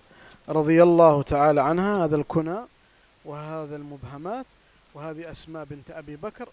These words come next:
عائشة، كم تتوقع لها حديث في الكتب الستة؟ طيب، ها يا إخوة،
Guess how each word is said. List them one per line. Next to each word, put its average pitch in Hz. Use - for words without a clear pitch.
عائشة، 165
كم 285
تتوقع 254
لها 185
حديث 196
في 214
الكتب 180
الستة؟ 139
طيب، 190
ها 208
يا 190
إخوة، 131